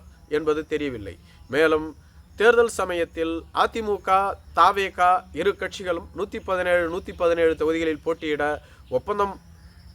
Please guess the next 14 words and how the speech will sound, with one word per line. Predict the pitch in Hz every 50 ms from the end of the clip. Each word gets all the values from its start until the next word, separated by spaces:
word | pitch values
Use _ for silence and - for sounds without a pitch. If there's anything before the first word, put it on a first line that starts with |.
| - -
பேசப்பட்டதாகவும் | - 190 202 - 202 185 180 170 - 165 147 156 180 139 127 131 147 190 - - - - - - - - - - -
முதலமைச்சர் | 147 165 220 233 233 233 220 - 214 185
பதவிக்கு | - 185 180 180 175 170 160 - 185 202 - -
தேர்தலுக்கு | - 190 214 202 220 208 196 - - - 180 -
பின்பு | - 202 214 208 214 226 226 226 - -
அது | 160 165 170 170
பற்றி | 185 175 - 208 -
பார்த்து | - 165 170 - 175 156
கொள்ளலாம், | - 160 151 143 143 147 156 165 165 - - - - - - - - - - 120
யார் | 127 147 165 190 226 226 - - _
அதிக | - 151 175 214 208 208
தொகுதிகளில் | - 196 185 180 190 185 185 185 185 -
வெற்றி | 151 156 - - 185
பெற்று | 165 165 - - - -